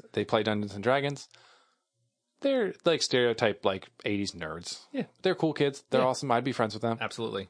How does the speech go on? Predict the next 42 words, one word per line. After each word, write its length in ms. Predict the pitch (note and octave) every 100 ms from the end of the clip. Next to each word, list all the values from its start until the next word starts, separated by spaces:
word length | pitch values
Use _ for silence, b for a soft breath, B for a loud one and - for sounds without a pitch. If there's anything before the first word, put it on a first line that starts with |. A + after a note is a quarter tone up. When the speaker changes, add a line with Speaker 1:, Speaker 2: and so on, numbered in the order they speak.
| -
Speaker 1:
I 120 | A2
wish, 280 | F#2+ G#2 A2+
I'd 160 | G#2 B2
be 120 | G2 G2
lucky 300 | G#2+ A2 -
to 60 | F2
be 140 | E2
friends 240 | D#2+ D#2 E2+
with 100 | E2
them. 140 | F2 -
Speaker 2:
Oh, 60 | D#3
Speaker 1:
Anyway, 320 | C3+ G2 F#2 _ _ b b b b b -
Speaker 2:
yeah. 80 | A#2+
Speaker 1:
uh, 380 | G#2 G2+ G2 - _ -
so 560 | - C3 B2 A#2+ B2 _ _ _ _ -
I 100 | B2
think 220 | G3+ G#3+
in 120 | D#3
maybe 260 | A2+ D#3+ C3+
the 80 |
first 460 | - - A2 C#3 - - _ -
episode, 460 | G#2+ C#3+ - E2 E2
actually, 480 | F2 - F#2+ E2+ D#2+
they're 180 | G#2+
playing 300 | G2+ A2+ A#2
a 60 | A#2
session. 500 | - G2+ - F2+ F#2 B B B B -
They, 180 | A2 G#2+ G2+ G2+
they 200 | A2 G#2
reach, 400 | G#2+ A#2+ A2+ -
like, 300 | G#2+ G#2 - -
some 340 | - G#2+ G#2+
monster's 500 | G#2+ G2+ G2 A2+ G2
evil 260 | G2+ A2 G#2
lair. 440 | G#2 G2+ F#2 F#2+ b b b -
I 60 |
think 200 | - A#2
it's, 200 | A#2 -
uh, 420 | G#2+ G2 F#2 F2+ - _ _ _ _ _ _ _ _
not 260 | - G#2+ G2
Will, 320 | G2+ F#2 F2
um, 500 | G2 F#2 F2 E2+ F2+